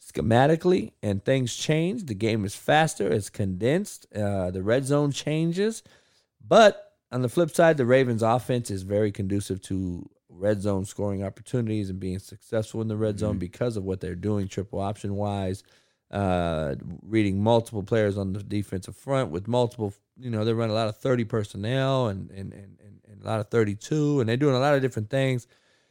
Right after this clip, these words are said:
Speaker 1: And, uh,
Speaker 2: But
Speaker 1: they're
Speaker 2: if
Speaker 1: running
Speaker 2: Hen-,
Speaker 1: some
Speaker 2: if,
Speaker 1: funky shit.
Speaker 2: But if Henry could keep that, you know,
Speaker 1: Yeah,
Speaker 2: keep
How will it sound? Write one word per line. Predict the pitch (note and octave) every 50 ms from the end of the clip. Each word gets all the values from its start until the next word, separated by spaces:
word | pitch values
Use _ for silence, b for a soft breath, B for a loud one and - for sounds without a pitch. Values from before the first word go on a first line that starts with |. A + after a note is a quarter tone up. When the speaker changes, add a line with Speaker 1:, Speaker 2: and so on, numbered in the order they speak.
| _ _ _ _ _ -
Speaker 1:
And, | D3 C#3+ C#3+ C#3 C#3 C#3 C3+ C3+ C3+
uh, | C3+ C3 B2+ B2+ B2+ B2 B2 A#2+ A#2 A2+ A2 B B B B
Speaker 2:
But | G#2+
Speaker 1:
they're | G#2+ A2+ B2
Speaker 2:
if | C3
Speaker 1:
running | D3 D#3+ E3
Speaker 2:
Hen-, | D#3 C#3
Speaker 1:
some | - C3+
Speaker 2:
if, | B2
Speaker 1:
funky | - D#3+ D#3 D3+ - D3
shit. | C#3 - F3 D#3+ B2+ - - _ _
Speaker 2:
But | - G#2 F#2+
if | F2+ -
Henry | A#2+ B2+ D#3 E3 D3 C3+ B2 A#2+
could | G#2+ - C#2+ A#1 A1+ A#1+ B1 G#2+ D#2 G2+ G#2
keep | - - D3 D3 -
that, | - C3 B2+ A#2+ A#2+ -
you | C3+ C#3+
know, | -
Speaker 1:
Yeah, | A#2 A#2 -
Speaker 2:
keep | -